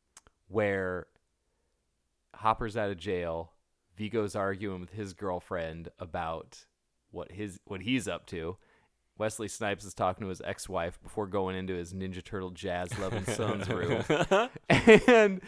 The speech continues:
Speaker 1: you keep cutting back to all these different conversations at different points of the conversation.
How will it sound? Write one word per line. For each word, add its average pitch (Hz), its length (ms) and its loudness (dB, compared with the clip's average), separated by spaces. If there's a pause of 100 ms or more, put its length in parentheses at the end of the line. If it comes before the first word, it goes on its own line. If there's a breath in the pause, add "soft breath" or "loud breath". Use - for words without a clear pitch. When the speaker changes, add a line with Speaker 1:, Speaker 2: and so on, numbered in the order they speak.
(260 loud breath)
Speaker 1:
you 151 100 -2
keep - 300 -4
cutting 156 340 4
back 127 380 6
to - 100 -2
all 117 240 6
these 110 240 -4
different 113 360 -4
conversations 104 760 -4
at 87 240 -6
different 98 380 -10
points 95 340 -10
of 90 60 -12
the 92 60 -10
conversation. 95 880 -8